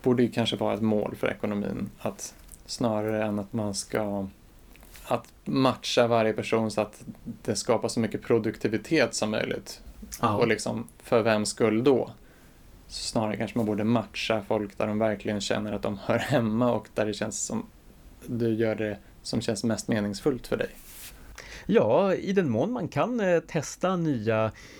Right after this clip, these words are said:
Speaker 2: idéer i, eh, stort och smått, så finns det ju sedan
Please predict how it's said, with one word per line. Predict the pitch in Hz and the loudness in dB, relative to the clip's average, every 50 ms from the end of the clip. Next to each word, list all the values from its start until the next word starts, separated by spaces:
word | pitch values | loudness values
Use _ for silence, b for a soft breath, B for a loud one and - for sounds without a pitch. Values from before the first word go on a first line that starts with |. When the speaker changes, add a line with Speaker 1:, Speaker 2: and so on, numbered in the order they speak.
| B B | B B
Speaker 2:
idéer | - 127 120 107 117 107 107 110 110 104 104 | -2 -2 0 2 2 2 2 4 4 2 2
i, | - - 117 110 110 110 110 110 107 | 0 -2 -2 -2 0 0 0 2 0
eh, | 107 110 - | 0 -2 -4
stort | 113 - - - 120 107 104 - - | -6 -10 -2 -2 0 0 0 -2 -4
och | 107 | -6
smått, | - - 113 107 - - | -2 -2 -2 -4 -4 -6
så | - - 113 110 110 110 107 104 | -4 -2 0 2 2 4 2 2
finns | 101 - 131 143 165 160 - | 2 2 0 0 0 -2 -2
det | - 139 | -2 0
ju | 131 123 113 | 2 2 0
sedan | - - 120 110 107 104 107 107 107 107 107 107 107 104 | 0 -2 0 0 0 0 0 0 0 2 0 0 0 0